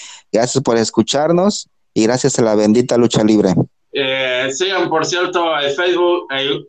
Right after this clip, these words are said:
Speaker 2: el grupo de Facebook de Lucha Libre Acapulqueña, que <laughs> tenemos de todo un poco. Digo tenemos porque ahí estoy metido yo también, apoyando a Isaías como siempre en todo lo que trata de hacer con la lucha libre.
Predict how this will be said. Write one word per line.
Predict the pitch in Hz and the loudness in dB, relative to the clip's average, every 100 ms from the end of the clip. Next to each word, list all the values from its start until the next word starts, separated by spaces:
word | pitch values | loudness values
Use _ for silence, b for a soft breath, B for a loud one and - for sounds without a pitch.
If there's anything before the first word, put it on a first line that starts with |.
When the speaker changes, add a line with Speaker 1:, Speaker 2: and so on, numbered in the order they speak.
| - | -4
Speaker 2:
el | 143 | 0
grupo | 185 233 185 | 0 0 0
de | 160 | -2
Facebook | 139 170 170 170 | -2 -2 0 0
de | 151 143 143 | -2 -2 -2
Lucha | 143 143 147 | -2 -2 -2
Libre | 156 160 | 0 0
Acapulqueña, | 143 143 135 135 156 185 180 160 | 0 -2 -2 -2 -2 -2 -2 -2
que | 143 139 | -2 -2
<laughs> | |
tenemos | - 185 180 175 | 0 0 0 0
de | 147 | 0
todo | 143 165 | 0 0
un | 151 | 0
poco. | 175 180 202 208 - _ - | 0 0 -2 -4 -10 _ -4
Digo | 156 175 | -2 0
tenemos | 165 170 202 | 0 -2 0
porque | 175 165 147 | 0 -2 -2
ahí | 147 147 170 | -4 -2 -2
estoy | 170 180 170 | -2 0 -2
metido | 151 147 170 151 | -2 0 0 2
yo | 160 | 0
también, | 156 147 165 370 - _ _ _ _ - | 0 0 -2 -4 -10 _ _ _ _ -4
apoyando | 143 143 147 160 165 | -4 -2 -2 0 -2
a | 160 | -2
Isaías | 151 147 165 160 | -2 -2 -2 -2
como | 156 151 143 | -2 -2 -2
siempre | 175 180 170 | -2 -2 -2
en | 156 147 | -2 -2
todo | 160 156 | 0 0
lo | 147 143 | -2 -2
que | 139 135 131 - | -2 -4 -6 -6
trata | 156 160 160 | -4 -2 -2
de | 151 | -2
hacer | 143 160 156 | -2 -2 -2
con | 147 147 | -2 -2
la | |
lucha | 143 151 147 | -2 -2 0
libre. | 143 175 190 185 | 2 2 0 -2